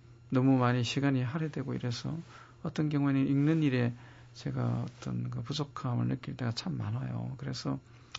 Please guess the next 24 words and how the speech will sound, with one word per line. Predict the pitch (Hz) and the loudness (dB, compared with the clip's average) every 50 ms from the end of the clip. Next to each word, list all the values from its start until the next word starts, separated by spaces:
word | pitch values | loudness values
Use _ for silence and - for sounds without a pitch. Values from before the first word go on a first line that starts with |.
| - - - - - - - - - | -12 -14 -14 -16 -18 -18 -18 -18 -12
저는 | - - 165 160 156 147 139 135 135 135 135 127 | -4 0 2 4 6 6 6 4 4 2 0 0
제 | - 151 143 | 2 0 2
책상 | 143 - 175 - - 190 170 | 0 -2 -4 0 2 4 4
위에 | 170 165 160 151 143 | 4 4 4 4 4
이렇게 | 131 131 131 - - 135 | 4 2 0 -2 0 2
미처 | 135 147 156 - - - | 2 2 0 0 2 2
읽지 | 170 170 165 - - - | 2 2 0 -2 -2 0
못하고 | 143 139 135 - - 160 147 143 143 135 135 131 127 123 | 2 2 0 0 0 0 2 2 2 2 2 2 0 0
쌓여있는 | 120 - - 147 151 151 143 139 127 123 123 127 123 123 120 117 - - - - - - - - - - | 0 0 2 2 4 4 4 4 4 2 2 2 2 2 0 -2 -4 -8 -14 -18 -18 -18 -20 -16 -4 2
많은 | 123 123 131 135 143 139 131 131 131 - - - - - - - - | 6 8 8 10 10 8 8 6 4 0 -6 -14 -16 -16 -18 -10 -6
<laughs> | - 98 87 151 147 117 104 - - - - - - - - - | -4 0 4 4 4 4 2 0 -4 -12 -12 -10 -12 -12 -2 4
문학에 | 170 165 165 151 135 135 123 | 6 8 10 10 10 8 6
관련된 | 135 131 127 127 123 120 120 123 123 120 117 | 6 4 4 4 2 2 2 2 2 0 0
책들이라든가 | 117 - - - - - - 139 127 123 123 117 117 113 117 113 110 117 131 139 147 151 139 | -2 -4 -8 -14 -10 -6 -4 -2 -2 0 0 0 0 0 0 0 0 0 -2 -2 -4 -4 -4
또는 | - 147 135 135 135 127 | -2 0 2 2 2 0
어떤, | 120 - 139 127 127 131 - - - - - - - - - - | 0 -2 -2 -2 -2 -4 -6 -12 -18 -20 -20 -20 -20 -14 -6 -2
어, | 123 117 113 117 117 120 120 120 | 0 0 0 0 0 -2 -2 0
다른 | 123 123 135 135 | 0 2 2 2
사람의 | 127 135 156 156 139 135 131 131 127 123 123 123 | 2 2 2 2 4 4 2 2 2 0 0 0
어떤 | 120 120 120 - 127 127 127 | -2 -4 -6 -6 -4 -4 -4
그런 | 123 123 127 131 127 123 | -2 -2 -2 -2 -2 -4
삶의 | 117 - 147 143 143 147 143 | -2 0 2 4 4 4 4
고통이 | 143 - 160 - - 147 131 123 | 2 0 -4 -2 0 0 0 0
피어나온 | 120 - 160 147 139 127 120 117 120 123 120 120 120 | 0 0 2 2 2 2 2 2 2 2 0 0 -2